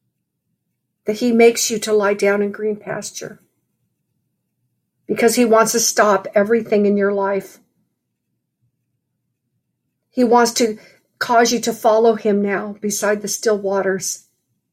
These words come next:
He wants to restore your soul so that he can place you in paths of righteousness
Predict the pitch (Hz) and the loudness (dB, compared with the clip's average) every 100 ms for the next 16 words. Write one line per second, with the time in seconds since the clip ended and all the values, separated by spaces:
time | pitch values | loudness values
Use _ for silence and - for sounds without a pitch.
0 | _ _ _ _ _ _ _ _ _ _ | _ _ _ _ _ _ _ _ _ _
1 | _ - 226 196 214 214 220 208 190 - | _ 0 2 4 0 0 -2 -2 -4 0
2 | 202 202 208 196 - 208 214 - _ _ | 0 2 -2 -4 -8 -8 -10 -14 _ _
3 | _ _ _ _ _ _ _ _ _ _ | _ _ _ _ _ _ _ _ _ _
4 | _ _ - - 214 262 247 262 247 262 | _ _ -16 -6 2 2 4 2 2 0
5 | 226 254 262 - 240 214 - 247 233 226 | 2 2 2 0 0 -2 -2 0 0 0
6 | 220 214 233 240 226 214 | 0 2 0 -2 -4 -4